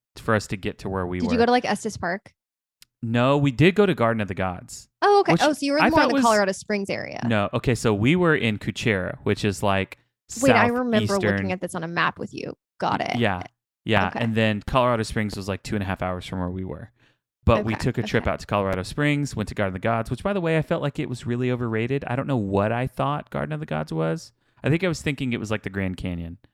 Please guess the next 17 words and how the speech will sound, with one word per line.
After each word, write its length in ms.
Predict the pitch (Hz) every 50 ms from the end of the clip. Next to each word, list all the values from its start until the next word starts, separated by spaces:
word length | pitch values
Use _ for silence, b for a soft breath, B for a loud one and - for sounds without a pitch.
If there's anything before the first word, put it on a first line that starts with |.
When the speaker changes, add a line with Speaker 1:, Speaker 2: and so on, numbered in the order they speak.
| _ _ _ _ _ _ _ -
Speaker 2:
Oh, 680 | 247 247 247 247 247 247 254 254 247 254 247 226 214
no. 720 | 208 202 196 202 196 190 190 190 185 185 185 185 185 185 - _
Speaker 1:
It 60 | -
Speaker 2:
Did 60 | 147
Speaker 1:
was 120 | 143 208 196
Speaker 2:
you 80 | 240
never, 140 | 240 240 220 214
Speaker 1:
cool. 120 | 165 107
Speaker 2:
did 100 | 101 104
you 60 | 220 247
not 160 | 233 208 -
look 120 | 233 -
at 120 | 254 233 -
pictures 400 | 226 214 - - - 220 226 220
before 260 | - 233 - 247 247
you 140 | 247 247 247
went? 200 | 254 254 277